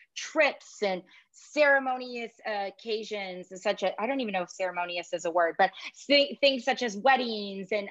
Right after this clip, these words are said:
other celebrations and graduations and all of that, all of that was, was canceled and was taken from us. However, there are some internal things that we have control over, and it's our, our response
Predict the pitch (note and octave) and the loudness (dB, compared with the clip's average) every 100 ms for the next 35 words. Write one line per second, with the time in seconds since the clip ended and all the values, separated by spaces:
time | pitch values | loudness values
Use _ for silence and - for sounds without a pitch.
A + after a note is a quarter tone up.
0 | - C4 C4+ C4+ C4 A#3+ B3 A#3+ A#3 G#3 | 2 4 4 2 -2 -2 -2 -2 -6 -10
1 | F#3+ G3+ G#3+ C#4+ B3+ B3+ A#3 - A3 A3 | -10 -4 0 0 0 -2 -4 -6 -10 -10
2 | A3+ - D4 F4 F#4 C#4+ A3+ F#3+ F#3 _ | -14 -4 0 2 2 -2 0 0 -2 _
3 | C#4 D#4+ F#4 F4 B3 A#3 G#3+ - G3 F#3+ | -2 0 2 0 0 4 4 2 -2 -4
4 | - G#3 F#3 - - - C#3+ _ _ - | -4 -10 -10 -12 -12 -8 -8 _ _ -14
5 | - A#3+ A3 - B3+ A#3 A3 F#3 E3+ D3+ | -4 0 0 -2 -4 -2 -4 -6 -8 -8
6 | - - _ _ - _ - B3+ B3 C#4 | -14 -18 _ _ -20 _ -2 2 4 4
7 | F4 A#3+ G3+ F#3 F3+ _ _ _ A#3 C4 | 2 0 0 0 -4 _ _ _ 0 2
8 | B3+ A#3+ - A3 G#3 - C#4 E4+ D#4+ A#3+ | 2 0 -4 -12 -12 -8 -6 -6 -8 -6
9 | G3 E3+ - F3+ F3 - F#3 F3+ F#3 F3 | -6 -6 -6 -8 -6 -4 -2 0 2 2
10 | - - - F#3+ F3 F3 D#3+ - D#3 D3+ | 0 -10 -12 -10 -6 -2 -2 -2 -6 -4
11 | D3 - F#3 F#3+ F#3 F#3 F#3 F3+ - F3+ | -6 -4 0 0 0 2 4 4 4 2
12 | E3+ F3 - - - F#3+ F#3 E3+ - - | 0 -4 -6 -20 0 4 4 2 -6 -20